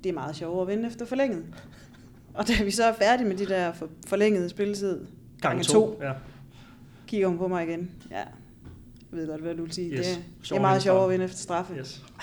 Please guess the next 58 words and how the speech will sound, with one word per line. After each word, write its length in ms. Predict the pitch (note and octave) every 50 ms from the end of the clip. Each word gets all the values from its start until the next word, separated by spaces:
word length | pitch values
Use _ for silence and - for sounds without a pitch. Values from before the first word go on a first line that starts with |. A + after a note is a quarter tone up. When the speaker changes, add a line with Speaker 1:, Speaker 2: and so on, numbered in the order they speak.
| - - -
Speaker 1:
Det 80 | F#3
var 140 | A#3+ C#4+ A3
også 140 | E3+ F3 -
sjovt. 160 | - - - - - - - -
Speaker 2:
Ja, 120 | D#3 D#3+ D#3 - - -
det, 220 | F3+ - - - G3 - - - - C3 - - - - - -
Speaker 1:
Ja, 0 |
ja. 60 | - B3 C4 G3+ F#3+ -
Speaker 2:
<laughs> 100 | - - D#3+ E3+ F3
det 100 | D3+ -
hu-, 460 | - - - - - C3+ D#3+ D#3+ C#3+
husker 240 | D3 D#3+ E3 - E3+
man 180 | D3 C#3+ C#3+
vel 180 | C#3+ C3+ C3 C3
med, 180 | C3 C3 B2+ B2+ - - -
med, 160 | C#3+ C3 B2+ A#2+ - C#3+
med, 80 | C#3 C3 C3+
med 100 | D3+ C3
glæde. 260 | C#3 C3 C3 D3 D3 - -
Speaker 1:
Ja, 80 | - D3+
Speaker 2:
Altså, 140 | C3 C3 - - C3+
ja. 80 | C3 C3 -
Speaker 1:
det 60 | A3
var 60 | A3
en 60 | G#3
god 180 | G#3 G#3+ G3+ F3+
dag 200 | F3 E3+ E3 E3+ -
på 80 | -
Speaker 2:
Men 80 | D3 F#3
hvor, 100 | F3+ F3+
Speaker 1:
kontoret. 260 | G3+ G3+ F#3+ F3+ F#3 - - - - -
Speaker 2:
altså 200 | D#3 D3+ E3 D#3
nu, 220 | D#3 E3 F#3 F3+ F3 F3
det 100 | F#3 F3
bliver 160 | F3 F3 E3+ D#3+
jo 40 |
lidt 200 | D3+ E3 F3 F3
en, 220 | F3+ D#3 D3+ D3 C#3+
øh, 480 | C#3 C3+ C3+ C3+ C3 C3 C3 C3 C3 C3 -
en, 120 | D3+ C#3+ C3 C3 B2+ B2
en, 240 | C#3+ C3+ C3+ C3 C3 -
et, 160 | D3 C#3+ C#3+ D3+
et 120 | C#3+ -
godt 200 | D#3+ E3 E3 -
billede 280 | D#3+ D#3 E3 F3 E3+ E3+
på, 280 | D#3+ C#3+ C3+ C3+ C3 -
på 80 | D3+
Jan, 320 | C3+ C3+ C#3 D3+ D#3+ D#3 - - D3+
øh, 100 | C#3 C3+
ikke? 140 | C3+ C3+ D3
Og 100 | B2+ -
det 60 | C#3+
er 40 | C#3+
jo 60 | C#3
den 120 | C#3 D3 C#3+
her 60 | C#3
fortælling, 400 | C3 C#3+ - D#3+ D3+ D3+ D#3 D3
der, 60 | C#3